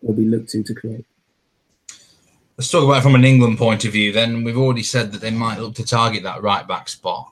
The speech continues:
Speaker 2: Um, potentially Raheem Sterling could be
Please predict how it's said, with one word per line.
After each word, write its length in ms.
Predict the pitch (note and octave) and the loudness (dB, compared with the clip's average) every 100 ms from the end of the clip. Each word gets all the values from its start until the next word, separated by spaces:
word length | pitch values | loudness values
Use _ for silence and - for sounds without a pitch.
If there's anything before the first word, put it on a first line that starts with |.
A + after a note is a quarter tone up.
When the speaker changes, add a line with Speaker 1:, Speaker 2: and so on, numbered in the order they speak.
| - | -16
Speaker 2:
Um, 480 | F#2 G2 G2+ G2+ G2 _ _ _ _ _ _ _ _ _ _ _ _ _ _ _ _ | -12 -10 -10 -10 -14 _ _ _ _ _ _ _ _ _ _ _ _ _ _ _ _
potentially 720 | B2 - B2+ B2+ D3+ C3 B2 | -6 -2 -2 0 0 0 0
Raheem 360 | A2 A#2 A2+ A2 | 2 2 2 2
Sterling 440 | - B2+ A#2 A#2 A2 | 0 0 2 0 0
could 180 | A#2+ | -2
be 320 | A#2 A#2 A2+ | 0 0 0